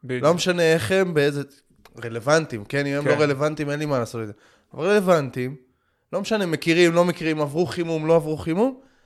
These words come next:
Speaker 2: אנחנו נסתדר איתם. זה
Speaker 1: מהמם.
Speaker 2: מבחינתנו כעוגן.
Speaker 1: לגמרי.
Speaker 2: אתה מבין? ואחרים, זה תן להם רגע לדבר מול קהל, אז רק תייצר להם את הוובינר הזה, כבר הם יצליחו לעשות את הדבר
Speaker 1: לגמרי.
Speaker 2: הזה. אז אני, יפה, יפה,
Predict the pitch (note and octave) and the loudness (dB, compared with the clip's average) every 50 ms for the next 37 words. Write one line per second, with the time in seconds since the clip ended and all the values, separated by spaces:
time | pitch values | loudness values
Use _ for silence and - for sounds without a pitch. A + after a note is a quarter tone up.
0 | _ _ - A#2+ D3+ D3+ - D#3 C#3+ C3+ - - C3+ B2+ B2 B2 A#2 G#2+ G#2+ - | _ _ -8 -4 -4 -4 -2 -2 -4 -4 -4 -4 -4 -4 -2 -4 -4 -6 -8 -14
1 | - A2 G#2+ A2 A#2+ C3+ C#3 C3+ B2 - - C3 B2+ B2 D3 C#3+ C#3+ C3+ C#3 - | -16 -18 -14 -10 -6 -6 -4 -4 -6 -8 -8 -8 -8 -6 -6 -6 -6 -6 -8 -8
2 | B2 - C3 B2+ A#2+ - G#2+ F#2 F#2 _ _ _ _ _ - - B2 B2 C3 B2 | -8 -6 -4 -6 -6 -6 -10 -14 -14 _ _ _ _ _ -14 -10 -8 -6 -6 -6
3 | A#2+ A2+ A2 B2 - _ A2+ - A2+ G#2 A2 C#3 D#3+ - - A2+ A#2+ A#2+ A#2+ A#2+ | -6 -8 -12 -16 -18 _ -20 -20 -16 -12 -10 -10 -10 -10 -12 -8 -6 -4 -4 -4
4 | - - C3+ C#3 F3 E4 D#4+ D4+ B3+ G#3+ D3 C#3 B2 - D#3+ F3 F#3 F3+ F3 E3 | -6 -6 -6 -4 -4 -2 -2 -2 -2 -4 -6 -6 -2 0 2 4 4 4 2 2
5 | E3 D#3+ D#3 D#3 C#3 C3 B2+ B2 C#3+ C#3+ C#3 C3+ C#3+ C#3+ C3+ - - B2+ G#2+ G#2 | 0 0 0 0 0 -2 -2 0 0 0 0 -2 -4 -4 -4 -4 -4 -2 -2 -2
6 | G#2+ A2 A#2 C#3 D#3 - _ _ _ _ _ _ _ _ _ - A#2+ G#2+ C#3+ F#3+ | -2 -4 -4 -6 -8 -12 _ _ _ _ _ _ _ _ _ -18 -10 -6 -4 -4
7 | F#3 - - G#3 G3 - - - C4 D4+ D4 C4+ A#3 F#3 D3+ D#3+ C#3+ C#3+ C#3 B2+ | -4 -4 -6 -4 -4 -4 -2 0 0 0 0 0 -2 -2 -2 -2 -2 -2 -2 -4
8 | A#2+ B2+ A#2+ A#2+ A#2 A2+ A#2 B2 D#3+ F3 E3+ - F3 F#3 F#3+ F3+ F#3+ F#3 F3 - | -4 -6 -8 -8 -8 -8 -8 -8 -10 -10 -10 -8 -8 -6 -4 -4 -6 -6 -8 -12
9 | _ _ _ _ _ _ _ _ _ _ _ _ _ _ _ - A#2+ A#2+ - - | _ _ _ _ _ _ _ _ _ _ _ _ _ _ _ -12 -10 -10 -8 -4
10 | D#3+ F3+ F3 - E3 D3 C3+ B2 A2+ - - A#2+ A2 A#2 G#2 - A2+ G#2+ G#2+ G#2 | -2 -2 -2 -2 -2 -4 -4 -4 -6 -6 -10 -12 -12 -12 -12 -10 -8 -6 -6 -6
11 | A#2+ B2 B2 B2 A#2 G#2 G2+ G#2 A2 G#2+ G#2+ - - - - C3 B2 A#2+ A#2+ - | -6 -6 -6 -6 -6 -8 -8 -10 -12 -14 -14 -16 -18 -16 -14 -14 -12 -14 -14 -14
12 | - A#2+ A#2 - - B2+ A2+ - - _ _ _ _ _ - G#2+ | -16 -16 -14 -8 -6 -6 -6 -6 -10 _ _ _ _ _ -12 -12